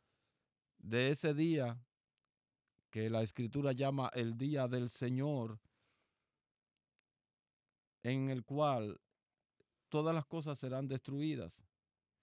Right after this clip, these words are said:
Dice en el capítulo tres de la segunda epístola del apóstol Pablo, eh, Pedro:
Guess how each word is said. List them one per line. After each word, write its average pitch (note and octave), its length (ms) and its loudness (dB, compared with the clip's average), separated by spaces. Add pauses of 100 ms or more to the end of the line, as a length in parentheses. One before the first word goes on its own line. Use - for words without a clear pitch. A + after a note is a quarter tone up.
(480)
Dice C3+ 600 -2
en B2 140 2
el A#2+ 160 0
capítulo C#3 480 0
tres C3+ 300 -2
de B2+ 80 -2
la B2 100 0
segunda A#2+ 640 0
epístola A2+ 540 -2
del A2 140 -2
apóstol A2 440 -6
Pablo, G#2+ 340 -4
eh, G#2 60 -2
Pedro: G#2 560 -6